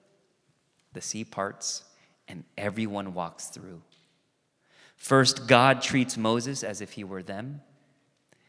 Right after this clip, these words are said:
And now God treats them as if they were Moses.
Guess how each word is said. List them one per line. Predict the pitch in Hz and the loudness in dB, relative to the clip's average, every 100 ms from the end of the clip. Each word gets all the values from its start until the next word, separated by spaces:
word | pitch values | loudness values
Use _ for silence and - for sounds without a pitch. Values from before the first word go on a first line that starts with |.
| _ _ _ _ _ _ _ | _ _ _ _ _ _ _
And | - 95 | -12 -6
now | 98 104 | -2 -2
God | 101 98 95 | 2 0 0
treats | - 101 - | -4 -10 -10
them | - 95 85 82 _ _ _ _ _ _ | -8 -8 -8 -14 _ _ _ _ _ _
as | - 87 | -18 -16
if | 82 | -16
they | - | -12
were | 87 82 | -12 -12
Moses. | 85 85 82 85 - - | -14 -14 -16 -18 -16 -16